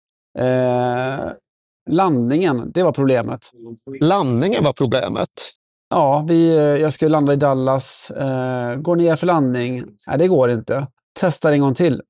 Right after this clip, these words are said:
Speaker 1: Nej, det går inte. Nej, fan, oväder i Dallas. Eh, vi får åka någon <laughs> annanstans. Vi
Speaker 2: Ner-
Speaker 1: åker till Aus-, vi åkte till Austin istället, en timme bort.
Speaker 2: Austin är inte Texas.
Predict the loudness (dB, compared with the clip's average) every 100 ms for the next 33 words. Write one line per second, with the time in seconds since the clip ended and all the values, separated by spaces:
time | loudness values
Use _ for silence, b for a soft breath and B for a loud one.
0 | _ 0 2 4 4 2 -2 -4 -6 -12
1 | _ _ _ _ 0 2 2 2 0 2
2 | 4 4 4 4 2 2 2 0 0 -2
3 | -4 -10 -14 -4 2 2 2 0 0 0
4 | 0 2 2 4 4 2 0 0 -2 -2
5 | -4 -6 -10 _ _ _ _ _ -4 0
6 | 2 2 0 2 4 4 4 0 -8 -10
7 | -10 0 2 2 2 4 4 2 0 2
8 | 2 2 2 2 0 0 0 2 2 0
9 | -6 -10 -2 0 0 0 0 0 -4 -2
10 | -4 -2 -2 -2 -2 -4